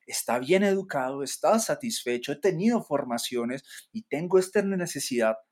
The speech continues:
satisfecha de forma amorosa y responsable. Por lo tanto, puedo acercarme a estos dos lugares de pornografía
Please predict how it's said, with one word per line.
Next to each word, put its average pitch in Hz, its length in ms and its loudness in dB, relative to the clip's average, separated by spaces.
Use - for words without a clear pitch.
satisfecha 220 1300 0
de 139 220 6
forma 139 440 -2
amorosa 151 720 0
y 143 80 -10
responsable. 208 840 -6
Por 247 160 -12
lo 123 100 -6
tanto, 160 380 -4
puedo 214 180 12
acercarme 190 800 4
a 165 140 2
estos 170 460 -6
dos 226 280 6
lugares 226 420 2
de 208 120 2
pornografía 135 1000 -4